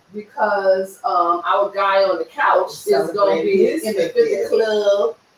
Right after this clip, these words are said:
Speaker 2: Mm-hmm.
Speaker 1: And we're going to Vegas for that one. So, um, I will be seeing that cousin right there in Vegas for the last edition to the fifty Club for this year, right?
Speaker 2: For
Speaker 1: Is
Speaker 2: this
Speaker 1: that
Speaker 2: year.
Speaker 1: everybody?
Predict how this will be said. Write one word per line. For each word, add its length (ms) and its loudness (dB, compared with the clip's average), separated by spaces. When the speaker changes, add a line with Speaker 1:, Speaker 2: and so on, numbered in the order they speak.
Speaker 2:
Mm-hmm. 140 -8
Speaker 1:
And 260 2
we're 120 -6
going 280 -4
to 140 -10
Vegas 600 0
for 60 -4
that 400 4
one. 380 -2
So, 760 2
um, 500 0
I 160 -2
will 140 -10
be 100 -16
seeing 440 -8
that 280 -8
cousin 800 -8
right 300 -6
there 300 -2
in 160 -16
Vegas 600 -2
for 100 -10
the 100 -6
last 800 0
edition 440 -10
to 140 -18
the 80 -10
fifty 220 -12
Club 280 -14
for 80 -20
this 260 -20
year, 220 -8
right? 240 -8
Speaker 2:
For 60 -2
Speaker 1:
Is 140 -4
Speaker 2:
this 100 -2
Speaker 1:
that 80 -2
Speaker 2:
year. 120 -2
Speaker 1:
everybody? 520 -6